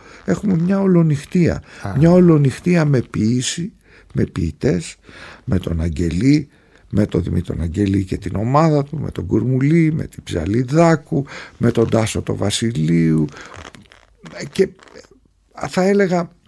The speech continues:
Speaker 1: μια πολύ συγκινητική, μια πολύ συγκινητική
Speaker 2: Μμμ.
Speaker 1: ολονύχτια σύναξη.
Speaker 2: Που κάποτε τα δάκρυα εκεί γινόταν ένα με τον ορό της θάλασσας.
Speaker 1: Ε,
Speaker 2: Ε.
Speaker 1: εκεί, οι αποχαιρετισμοί των ανθρώπων και οι χωρισμοί των ανθρώπων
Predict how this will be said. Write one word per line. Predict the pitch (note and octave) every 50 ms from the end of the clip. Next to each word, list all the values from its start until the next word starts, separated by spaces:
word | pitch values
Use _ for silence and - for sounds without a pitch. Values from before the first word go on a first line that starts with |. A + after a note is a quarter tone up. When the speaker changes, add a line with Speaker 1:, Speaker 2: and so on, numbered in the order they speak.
| - - - - - _ _
Speaker 1:
μια | - C#3+ F#3 F3+
πολύ | - - F3 F3 F3+ F#3+ A3
συγκινητική, | G3+ - - - F3 F3 D3 A#2+ C3 D3 C#3+ C#3 C3+ B2 - B2+ A2 - A#2+ A2 G2 -
μια | B2 D#3 F3 F3
πολύ | F3 - D#3+ D#3 D3+ E3 F#3 F#3+
συγκινητική | - - C3+ A#2 B2 C3+ B2+ B2+ B2 A2+ - - G2+ - - F3 F3 E3
Speaker 2:
Μμμ. |
Speaker 1:
ολονύχτια | C#3+ C#3+ C#3+ C3 A#2+ B2+ C#3 D#3+ F3+ E3+ - - - - A#2+ G#2 F#2+ F#2 - - - _
σύναξη. | - - - C#3 C3 A2 F2+ D2+ D2 C#2+ - - - - - -
Speaker 2:
Που | A#2+ A2+
κάποτε | - - C3+ C#3 C#3 D#3 C#3 C#3
τα | C3 - A#2 A2+
δάκρυα | G#2+ A#2+ C3+ C#3 - C3 A#2 A2+ G#2
εκεί | G2 - C#3
γινόταν | B2+ C#3 B2+ B2 A#2+ B2+ A#2
ένα | A#2+ B2 B2
με | A#2 A#2
τον | A2 - A2 G#2+
ορό | G#2+ A2 A2
της | - - -
θάλασσας. | - G#2 F#2 E2 D#2+ D#2 - D#2+ D#2 E2+
Speaker 1:
Ε, | G2 A2 A2+ C3 B2+ B2 B2 B2 B2+ B2 - F#2 G2 G#2 A#2+ A#2+ - - - - - -
Speaker 2:
Ε. | - G#2+
Speaker 1:
εκεί, | A2 - - - C#2+ C#2
οι |
αποχαιρετισμοί | - - - G2+ - - A2 G#2 G#2 G2 F#2 - G2+ F2+ F2 A2 C3 D3 D3+ C#3+
των | C#3+ B2+ A2+ A2+
ανθρώπων | A2 G#2 F2 - - C3 C#3+ C#3+ C#3 - A2 A2 G#2 - - - - - _
και | - B2+
οι | A#2+ A#2
χωρισμοί | F#2 - - - A#2 A2 G2+ A2+ G2+ F#2 E2 F#2 A2+ C#3 E3 F3 D#3+
των | - A2 G#2 G2
ανθρώπων | F#2+ F#2 E2+ - - G2+ A2+ A2+ - - - G#2+